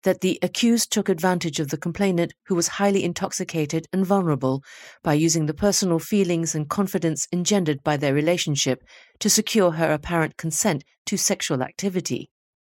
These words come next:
The Supreme Court of Canada decision paved the way for a new trial.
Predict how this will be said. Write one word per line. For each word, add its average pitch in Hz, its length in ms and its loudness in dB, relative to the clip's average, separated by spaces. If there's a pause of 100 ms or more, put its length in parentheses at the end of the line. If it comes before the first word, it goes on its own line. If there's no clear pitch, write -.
(1160)
The 180 80 0
Supreme 180 360 4
Court 160 240 0
of 147 120 -4
Canada 160 360 2
decision 151 520 0
paved 175 320 -2
the 165 100 2
way 160 260 2
for 165 200 -2
a 160 60 2
new 151 180 2
trial. 151 560 2